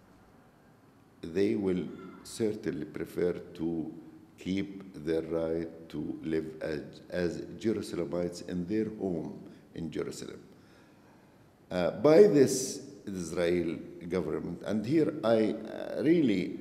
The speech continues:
I, I'm not aware about the details of concluding this, uh, uh, prisoners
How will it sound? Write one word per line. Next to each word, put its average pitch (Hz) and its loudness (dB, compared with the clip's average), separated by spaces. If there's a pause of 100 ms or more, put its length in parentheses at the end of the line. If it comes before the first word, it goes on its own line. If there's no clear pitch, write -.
I, 90 -2 (180)
I'm 90 -4
not 113 0
aware 107 6
about 90 0
the 95 2 (340)
details 123 8 (180)
of 80 -2 (320)
concluding 92 2
this, - -8 (260)
uh, - -6
uh, - -12 (140)
prisoners 87 -4